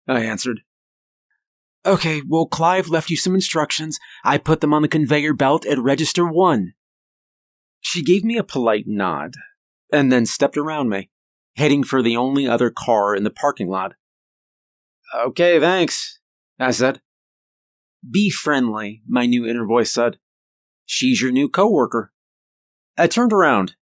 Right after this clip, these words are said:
"Hey, uh, what's your name?" But she was already diving into the car. The door slammed, the car reeled out of the parking lot space, and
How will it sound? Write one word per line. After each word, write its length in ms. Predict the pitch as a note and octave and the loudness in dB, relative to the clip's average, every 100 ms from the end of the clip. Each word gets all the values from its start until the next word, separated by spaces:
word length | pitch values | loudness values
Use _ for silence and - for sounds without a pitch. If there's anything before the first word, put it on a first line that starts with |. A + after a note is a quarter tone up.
| _ _ _ _ _ _ - | _ _ _ _ _ _ 0
"Hey, 380 | F3+ D#3 B2 | 4 4 4
uh, 320 | A#2+ C3+ C3+ A#2+ | 2 2 2 0
what's 300 | B2 D#3 G3 | 0 0 0
your 100 | F3+ | -4
name?" 460 | F#3 E3 A2+ - _ _ _ _ _ _ _ | -2 0 -2 -4 _ _ _ _ _ _ _
But 220 | A#2+ D3+ | 0 0
she 140 | - D#3+ | 0 -2
was 160 | C3 | 2
already 340 | E3+ A3 G3 A#2+ | 2 2 0 -2
diving 540 | - A#2+ D#3 E3 E3 | -2 0 0 0 -4
into 120 | D#3+ | -4
the 80 | D3 | -4
car. 440 | - D3+ A#2+ G2+ _ _ _ _ _ _ | -2 0 0 -2 _ _ _ _ _ _
The 160 | A#2 C#3 | 0 0
door 300 | G#2+ B2 A2+ | 4 2 2
slammed, 720 | - - A#2 C3+ D3+ D3+ D3+ _ _ _ | -2 -4 -2 -2 -4 -6 -8 _ _ _
the 100 | A#2+ | -6
car 460 | G#2+ G#2+ C3+ C#3 C3+ | -2 0 2 2 -2
reeled 540 | F#2+ G2 C3+ D#3+ E3 | -4 -6 -2 2 2
out 160 | D#3+ E3 | 2 2
of 80 | D#3+ | -2
the 60 | |
parking 340 | C#3+ E3+ C#3+ B2+ | 2 0 2 -2
lot 180 | B2+ C#3 | -2 -2
space, 540 | - A#2 E3+ F3+ - | -2 -2 -2 -4 -6
and 340 | A#2+ D#3 E3+ | -6 -6 -10